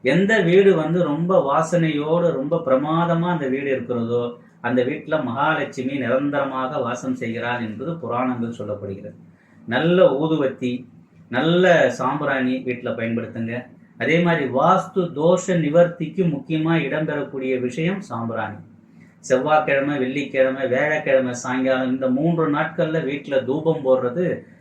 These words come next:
பெரிய மாற்றத்தை கொடுக்கும். நிறைய பொருட்கள் இருக்குது, குங்குலியம் இருக்கிறது, மருதாணி விதை இருக்கிறது, அதே மாதிரி பால் சாம்பிராணி இருக்கிறது. இந்த மாதிரி நல்ல சுத்தமான பொருட்களை நீங்க வீட்டுல பயன்படுத்தும் போது, கண்டிப்பாக வீட்டுல நிறைய மாற்றங்கள் உங்களுக்கு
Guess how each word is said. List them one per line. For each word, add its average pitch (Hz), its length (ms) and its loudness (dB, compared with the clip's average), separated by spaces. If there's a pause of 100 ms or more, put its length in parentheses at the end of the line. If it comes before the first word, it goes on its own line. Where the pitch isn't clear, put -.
(120)
பெரிய 151 400 2
மாற்றத்தை 135 480 0
கொடுக்கும். 147 640 -4 (280)
நிறைய 202 480 2
பொருட்கள் 170 400 2
இருக்குது, 117 340 -4
குங்குலியம் 147 540 -2
இருக்கிறது, 131 460 0
மருதாணி 139 520 0
விதை 131 220 2
இருக்கிறது, 127 680 -2 (400)
அதே 147 260 0
மாதிரி 143 240 -2
பால் 151 240 4
சாம்பிராணி 139 540 -2
இருக்கிறது. 127 400 0
இந்த 147 200 0
மாதிரி 170 280 2
நல்ல 160 240 0
சுத்தமான 170 540 0
பொருட்களை 143 500 -4 (160)
நீங்க 127 280 -2
வீட்டுல 139 300 -4
பயன்படுத்தும் 127 540 -2
போது, 123 440 -2 (280)
கண்டிப்பாக 143 640 0
வீட்டுல 139 440 -4
நிறைய 127 440 -4
மாற்றங்கள் 127 540 -4
உங்களுக்கு 113 560 -8